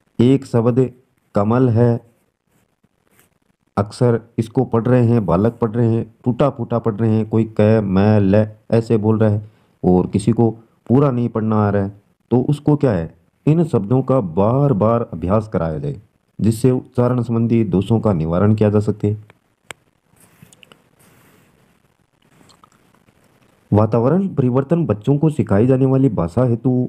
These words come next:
उपयुक्त वातावरण उपलब्ध करवाकर पठन संबंधी दोषों का निवारण किया जा सकता है। चिकित्सा विधि,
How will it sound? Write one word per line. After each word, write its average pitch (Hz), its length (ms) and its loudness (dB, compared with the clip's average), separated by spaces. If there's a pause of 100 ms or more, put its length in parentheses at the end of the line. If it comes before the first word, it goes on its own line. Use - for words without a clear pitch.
उपयुक्त 123 380 0
वातावरण 104 580 0 (520)
उपलब्ध 127 460 2
करवाकर 117 400 0
पठन 107 340 -2
संबंधी 113 340 0
दोषों 107 300 0
का 113 140 -2
निवारण 90 420 -2
किया 113 160 0
जा 113 100 2
सकता 110 280 -4
है। 104 160 -2 (920)
चिकित्सा 120 400 0
विधि, 107 440 0